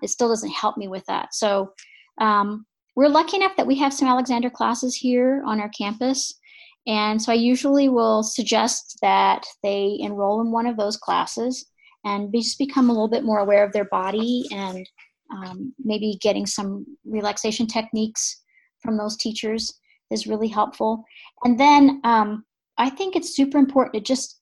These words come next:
get everybody up and playing in, in your rep classes. I mean, really, that's one of the most wonderful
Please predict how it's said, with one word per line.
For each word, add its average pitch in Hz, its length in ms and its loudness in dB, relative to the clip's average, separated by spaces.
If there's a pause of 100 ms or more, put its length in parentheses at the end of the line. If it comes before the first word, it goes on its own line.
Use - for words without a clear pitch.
get 381 140 4
everybody 269 500 4
up 214 220 0 (100)
and 202 160 -2
playing 196 540 -2 (100)
in, 202 240 -4
in 220 120 0
your 214 120 0
rep 202 220 0
classes. - 460 -4
I 202 40 -8
mean, 196 240 -6 (280)
really, 349 200 4
that's 226 200 2
one 233 100 2
of 220 80 0
the 214 60 0
most 202 300 -6 (120)
wonderful 254 500 2